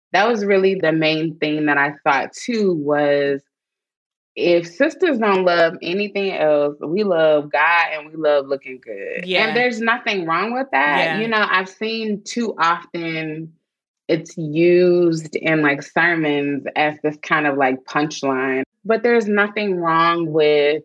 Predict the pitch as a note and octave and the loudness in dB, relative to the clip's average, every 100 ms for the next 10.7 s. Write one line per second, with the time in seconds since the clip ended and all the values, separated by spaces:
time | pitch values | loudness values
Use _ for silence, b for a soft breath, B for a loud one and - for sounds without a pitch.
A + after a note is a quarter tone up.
0 | _ - E3+ E3 E3 D#3 D3 C#3 C#3+ C#3+ | _ -4 -4 -2 -4 -2 0 0 0 0
1 | A2+ - C3+ - C3 B2+ - C#3 D3 C#3+ | -2 -4 -2 0 0 -2 -2 0 4 4
2 | C3+ B2+ C3 B2 - _ F#3 F#3 F#3 F#3 | 2 0 -2 -6 -16 _ -8 -4 -2 0
3 | F#3 - - - - A3 A#3+ B3 A3+ A3 | -2 -4 -8 -6 -2 -2 0 2 2 2
4 | G#3+ G3+ F#3+ F3+ D#3+ E3 E3 - E3+ D#3 | 0 -4 -4 -6 -4 -4 -4 -8 -8 -4
5 | F3 F3 E3+ D#3+ F#3 E3 D#3 D#3+ - F3 | -4 -2 -2 0 -2 -2 -2 -4 -2 -2
6 | F3 F3 F3 D#3 D#3 D3 - b b b | -2 -4 -8 -4 -4 -4 -8 b b b
7 | b b b b b _ _ G#3 A#3 F#3+ | b b b b b _ _ -2 -2 0
8 | G3 F#3+ F#3+ F#3 G3 E3+ - - _ - | -2 0 0 2 0 0 -8 -16 _ -6
9 | F3+ F3 F3+ F#3 F3 D#3+ D3+ - - G3 | 0 0 2 0 2 2 0 -4 -6 -4
10 | F3 E3 G3+ F#3 F3 E3 | -4 -2 0 4 4 2